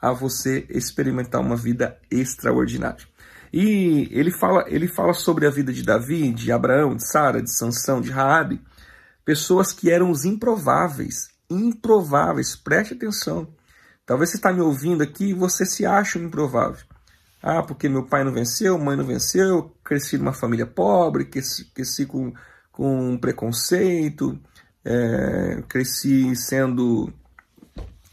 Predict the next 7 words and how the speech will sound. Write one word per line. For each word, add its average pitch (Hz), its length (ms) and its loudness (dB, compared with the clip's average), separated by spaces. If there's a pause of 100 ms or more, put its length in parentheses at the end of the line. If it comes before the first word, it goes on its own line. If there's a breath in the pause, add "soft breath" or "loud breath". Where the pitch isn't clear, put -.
(120)
sendo 123 320 0
vítima 139 960 0
de 120 160 -4
onde 131 400 0
eu, 120 300 0 (600 soft breath)
de 120 140 -4
eu 123 180 -2